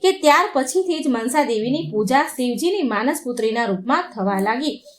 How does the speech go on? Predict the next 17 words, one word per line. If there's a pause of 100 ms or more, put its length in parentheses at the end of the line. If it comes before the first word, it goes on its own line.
(220)
એ
વખતે
મનસા
દેવીએ
વીમળાને
આશીર્વાદ
આપ્યા (300)
કે
દુનિયામાં
સતી
સ્ત્રીઓમાં
તેનું
નામ
સુરક્ષિત
શ્રેષ્ઠ
રહેશે (540)
અને